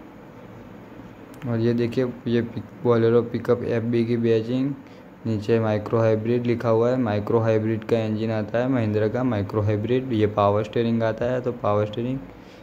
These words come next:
इसमें नॉन पावर स्टीयरिंग का भी ऑप्शन होता है। और ये देखिए इसका डोर सिंपल है, मैनुअल विंडो, ये हैंडल दरवाज़ा खोलने के लिए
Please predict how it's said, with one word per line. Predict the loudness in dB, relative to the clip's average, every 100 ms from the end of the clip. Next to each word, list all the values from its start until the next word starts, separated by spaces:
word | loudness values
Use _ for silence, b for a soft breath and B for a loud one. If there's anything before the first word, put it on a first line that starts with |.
| B -6
इसमें | -2 2
नॉन | 2 2 2
पावर | 4 2
स्टीयरिंग | 2 0 0
का | 0
भी | 2 2
ऑप्शन | 0 0 -2
होता | -2 -2 -4
है। | -6 -12 -20 -20 -20 -20 -20 -20 -20 -20 -20 -20 -20 -20 -20 -20 -20 -20 -20 -20 -20 -20 -20 -20 -20 -18 -8
और | -2
ये | 0
देखिए | 0 -2 0 -2
इसका | -2 0 0
डोर | 2 2 0 -4 -18 -20 -20 -20 -20 -20 -20 -20 -20 -20 -20 -20 -20 -20 -20 -20 -8 0
सिंपल | 0 2 2 2
है, | 2 0 -4
मैनुअल | -4 -2 0 0 0
विंडो, | -2 0 2 0 -2 -10 -20 -20 -20 -20 -20 -20 -20 -20 -20 -20 -20 -20 -20 -10 -2
ये | 0 0 -2 -4
हैंडल | -2 2 2 2 0 0
दरवाज़ा | 2 2 2 0
खोलने | 0 -2 0
के | 0
लिए | 0 -2